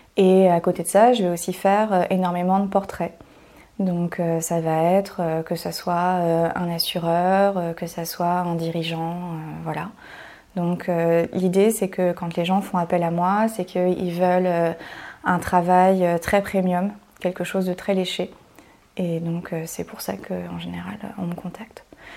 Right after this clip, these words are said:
Je fais aussi beaucoup de lifestyle, euh, qui sont, euh, des photos qui ont l'air, euh, d'être, euh, complètement naturelles dans un appartement, comme si on venait juste d'appuyer sur son appareil photo, alors que, ben, comme pour le reste, c'est un petit peu plus travaillé.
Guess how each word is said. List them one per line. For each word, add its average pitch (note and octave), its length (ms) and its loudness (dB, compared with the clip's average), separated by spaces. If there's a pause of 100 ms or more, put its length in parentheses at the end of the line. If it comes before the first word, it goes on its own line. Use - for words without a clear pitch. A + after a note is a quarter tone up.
(120)
Je - 60 -14
fais G3+ 100 2
aussi F#3+ 240 2
beaucoup F#3+ 240 2
de G#3 60 4
lifestyle, F#3+ 680 4
euh, F3 120 2
qui - 160 -10
sont, F3+ 440 -2
euh, D#3+ 180 -4
des E3 120 -4
photos F3+ 380 0
qui - 160 -14
ont E3 100 -4
l'air, F3 380 2
euh, E3 220 -2
d'être, F3 380 -2
euh, E3+ 140 0
complètement G#3+ 480 0
naturelles F#3 760 0
dans E3 160 -2
un E3+ 80 -2
appartement, F3 640 -4
comme F3+ 200 -4
si - 140 -10
on G#3 100 -4
venait E3+ 320 -4
juste G#3+ 440 2
d'appuyer G#3 340 2
sur G#3 140 -8
son F3+ 160 -4
appareil E3+ 300 -6
photo, F3+ 440 -4
alors - 260 -6
que, - 120 -12 (960)
ben, D#3 260 -4
comme F3+ 180 0
pour F3 140 -4
le D3+ 100 -6
reste, D#3+ 380 -10
c'est - 140 -12
un F#3+ 60 -6
petit - 180 -10
peu - 100 -10
plus - 140 -14
travaillé. F3 420 -10